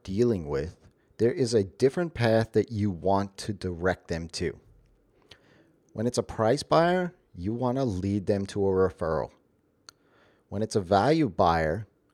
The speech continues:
you want to lead them to a firm yes to move forward. When it's a know-it-all buyer, exude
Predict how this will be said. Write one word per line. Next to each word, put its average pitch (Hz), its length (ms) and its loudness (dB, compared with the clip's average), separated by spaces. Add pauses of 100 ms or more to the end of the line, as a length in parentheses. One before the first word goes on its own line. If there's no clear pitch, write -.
(120)
you 98 140 -4
want 104 160 0
to 104 40 4
lead 104 320 0
them 101 200 0
to 92 180 -6
a 85 60 -4
firm 151 580 0
yes 113 440 2
to 113 120 -2
move 92 360 -2
forward. 67 400 0 (1080)
When 90 120 -8
it's 107 200 -4
a 123 40 4
know-it-all 120 800 4
buyer, 80 600 0 (1080)
exude 131 800 -4